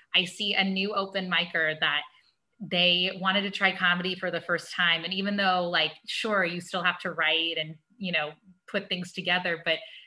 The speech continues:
as a performer, they really enjoyed themselves. That's a beautiful thing to see. Um, just seeing people grow and change, I am always really respectful of that since I am doing the same.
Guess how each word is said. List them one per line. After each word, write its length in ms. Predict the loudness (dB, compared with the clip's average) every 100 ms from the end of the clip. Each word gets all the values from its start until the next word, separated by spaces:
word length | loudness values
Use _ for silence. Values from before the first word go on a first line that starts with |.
| _ 0
as 160 | 2 2
a 80 |
performer, 840 | -2 -2 -4 -2 0 2 2 0 -4 -4
they 280 | 0 0 0 -2
really 260 | -2 0
enjoyed 380 | -2 -2 -2 -2
themselves. 440 | -4 -6 -6 -6 -8 _ 4
That's 300 | 4 4 -4
a 60 |
beautiful 460 | -6 -6 -6 -8 -8
thing 220 | -8 -8
to 60 | -12
see. 360 | -12 -12 -14 -20 -20 -20 _
Um, 400 | 4 4 4 -2 -6
just 180 | -2 0
seeing 240 | -2 -4
people 320 | -4 -2 -2 0
grow 260 | 0 2
and 140 | 0 -4
change, 600 | -4 -2 -2 -6 -8 -8 -2
I 440 | 0 0 0 -4 -2
am 160 | -4 -2
always 340 | -2 -4 -2
really 220 | -2 -2
respectful 580 | -2 -4 -4 -4 -4 -6
of 100 | -4
that 200 | -4 -4 -8
since 240 | -12 -10 -4 -2
I 60 |
am 140 | -2 -4
doing 240 | -4 -4
the 60 | -8
same. 580 | -4 0 0 0 -4